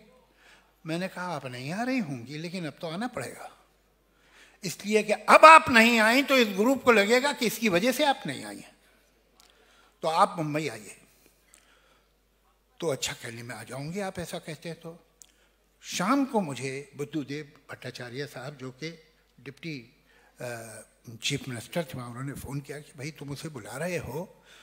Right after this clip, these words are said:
उसकी सुरक्षा कैसे होगी वहाँ?" मैंने कहा, "वो हो जाएगी, आप इसकी चिंता ना कीजिए।"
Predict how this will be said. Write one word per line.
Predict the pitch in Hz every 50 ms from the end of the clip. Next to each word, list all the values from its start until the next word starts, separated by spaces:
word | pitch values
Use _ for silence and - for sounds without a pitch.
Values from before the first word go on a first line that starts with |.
| - _ -
उसकी | - - - - 165 156
सुरक्षा | - - - - - 123 117 - - - 202
कैसे | 202 - 220 214 240
होगी | 262 247 254 254 214 226
वहाँ?" | 214 120 110 113 117 - - _ _ _ _ _ _ _ _ -
मैंने | 196 214 254 262
कहा, | 262 277
"वो | 262 233 294 302
हो | 262 254 269
जाएगी, | 269 254 262 254 233 220 196 196 190
आप | 202 214 202 -
इसकी | 208 - - - -
चिंता | - 208 196 185 - 214 208
ना | 180 156
कीजिए।" | 143 147 151 160 196 226